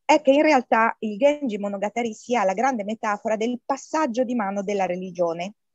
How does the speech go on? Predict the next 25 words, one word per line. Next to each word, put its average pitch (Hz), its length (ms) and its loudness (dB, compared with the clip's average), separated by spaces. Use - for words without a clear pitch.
dal, 254 360 4
eh, 190 720 4
dal, 226 240 -2
dallo 214 200 -2
Shinto, 262 540 -4
dalla 202 220 0
religione 226 420 -4
di 180 100 -6
Amaterasu, 196 720 -4
alla 247 180 4
religione 247 480 0
patriarcale 214 720 -4
buddista. 175 680 -10
E, 277 320 8
eh, 196 360 6
Amaterasu, 240 680 2
la, 208 240 0
la 220 120 0
donna 277 320 0
gelosa, 226 460 -2
la 190 120 -4
concubina 214 520 -8
gelosa 190 760 -2
che 196 120 -8
ammazza 202 680 -6